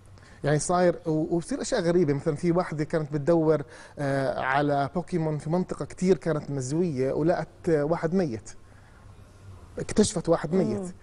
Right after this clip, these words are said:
Speaker 2: مم.
Speaker 1: لانه كان محل، آه، مزوي. آه،
Speaker 2: هذا بال-،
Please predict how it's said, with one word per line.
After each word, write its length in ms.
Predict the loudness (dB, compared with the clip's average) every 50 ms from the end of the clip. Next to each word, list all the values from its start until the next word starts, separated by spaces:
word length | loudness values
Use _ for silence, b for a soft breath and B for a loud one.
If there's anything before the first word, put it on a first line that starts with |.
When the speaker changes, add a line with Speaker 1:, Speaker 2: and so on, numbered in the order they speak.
| B -10 -8
Speaker 2:
مم. 100 | -6 -2
Speaker 1:
لانه 220 | 0 2 2 2
كان 340 | 2 2 0 2 2 2 0
محل، 580 | -2 -2 0 0 2 2 2 2 0 -2 -2 -2
آه، 160 | 0 -2 -2
مزوي. 480 | 0 0 0 0 0 -4 -4 -4 -6 -6 B B B B B B -4
آه، 280 | -2 0 2 4 4 4
Speaker 2:
هذا 180 | 4 4 2
بال-، 480 | 0 0 -2 -2 -2 -2 -4 -8 -10 -14